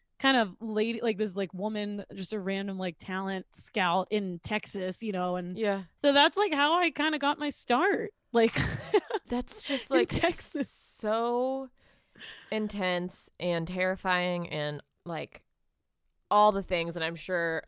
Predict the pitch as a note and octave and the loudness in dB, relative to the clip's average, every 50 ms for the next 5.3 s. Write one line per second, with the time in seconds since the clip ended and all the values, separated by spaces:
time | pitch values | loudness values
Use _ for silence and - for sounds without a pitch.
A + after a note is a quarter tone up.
0 | _ - E3+ E3 D#3+ C3+ B2+ B2 C3+ E3 F#3 - _ _ _ _ _ _ _ _ | _ -2 -2 0 -2 -2 -4 -8 -12 -16 -18 -20 _ _ _ _ _ _ _ _
1 | - F#3 F3+ F#3 F3+ D#3+ - E3+ E3 D3+ - - - - D#3 D#3 D#3 - D#3 D3+ | -10 -8 -6 -6 -6 -6 -6 -8 -10 -10 -10 -14 -8 -6 -6 -6 -4 -6 -6 -6
2 | - D#3+ D#3 D3+ A#2 - - _ _ - - D#3 D#3+ E3+ E3+ D#3+ D3+ D3+ - D#3+ | -6 -8 -8 -8 -12 -16 -20 _ _ -14 -12 -10 -8 -6 -4 -4 -4 -2 -4 -4
3 | D#3+ D#3+ E3 E3+ E3 D#3 D3+ E3 - G3 F#3 F3 E3+ - E3 D#3 D3 D#3 D3+ - | -4 -4 -4 -4 -4 -4 -6 -10 -8 -6 -6 -6 -4 -4 -6 -6 -6 -8 -10 -6
4 | - F#3 F3+ F3 E3+ D#3+ D#3+ - - - - G#3 A3+ A#3+ A#3+ A#3+ B3 B3 A3+ A3 | -2 -2 0 0 -2 -4 -8 -14 -12 -4 -2 0 2 2 2 2 2 0 -2 -4
5 | G#3 G3 G3 F#3+ F#3+ F#3+ | -4 -4 -4 -4 -4 -4